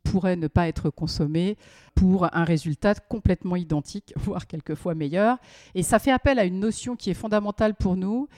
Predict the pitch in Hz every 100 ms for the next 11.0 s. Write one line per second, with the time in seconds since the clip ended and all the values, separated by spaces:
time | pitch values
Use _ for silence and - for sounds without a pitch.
0 | - _ - 185 208 233 262 185 185 170
1 | 220 - 180 170 156 131 _ _ _ _
2 | _ - _ _ _ _ _ - 208 202
3 | - - 214 233 - 240 240 - 226 226
4 | 220 196 - - 196 - - 240 247 -
5 | 196 180 165 180 143 165 _ _ _ -
6 | 254 208 226 190 233 233 - 185 185 175
7 | 202 214 - 170 160 156 151 147 - 175
8 | 175 - 196 214 262 285 _ 226 220 214
9 | 196 196 254 311 - 170 180 220 247 -
10 | 220 - 208 190 190 202 190 190 - -